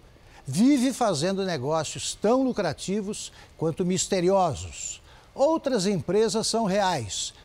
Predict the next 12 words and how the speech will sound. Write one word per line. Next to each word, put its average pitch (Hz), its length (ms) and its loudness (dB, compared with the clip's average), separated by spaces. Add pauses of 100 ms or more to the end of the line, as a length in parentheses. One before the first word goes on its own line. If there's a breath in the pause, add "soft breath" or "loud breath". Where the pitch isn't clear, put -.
como 220 220 0
a 226 80 2
G 185 160 0
quatro, - 580 -2 (320 loud breath)
de 165 140 -2
Fábio 196 400 0
Luiz, 196 600 0 (340 loud breath)
mas 294 240 0
parecem 214 680 0
coisas 185 680 0
de 143 180 -4
ficção. 113 640 -6